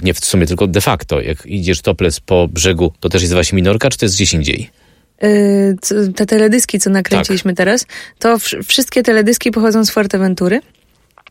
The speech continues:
Speaker 2: Każdy jeden.
Speaker 1: To jest z tej wycieczki właśnie?
Speaker 2: Z tej wycieczki. I każda, y, piosenka, nawet nie singlowa, mogę zdradzić, y, bo to już jest na YouTubie, y, ma osobny,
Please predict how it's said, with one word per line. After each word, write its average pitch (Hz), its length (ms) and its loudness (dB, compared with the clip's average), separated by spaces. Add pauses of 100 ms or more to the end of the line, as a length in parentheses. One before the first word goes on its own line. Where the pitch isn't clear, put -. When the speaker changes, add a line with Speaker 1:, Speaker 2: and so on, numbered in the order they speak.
(140)
Speaker 2:
Każdy 202 320 2
jeden. 196 320 2 (220)
Speaker 1:
To - 60 2
jest - 80 2
z - 40 -2
tej 113 140 2
wycieczki 101 420 0
właśnie? 131 520 2
Speaker 2:
Z 196 60 -8
tej 226 160 2
wycieczki. 202 560 -2 (160)
I 208 140 0
każda, 214 680 2
y, - 40 -10 (360)
piosenka, 196 640 2 (360)
nawet 214 280 2
nie 226 120 4
singlowa, 202 580 2
mogę 196 260 0
zdradzić, 190 560 -4 (400)
y, 202 140 4
bo 190 140 0
to 185 120 -2
już 185 220 0
jest 175 240 -4
na 180 120 2
YouTubie, 196 420 0 (120)
y, 196 40 2
ma 208 420 2
osobny, 185 640 -2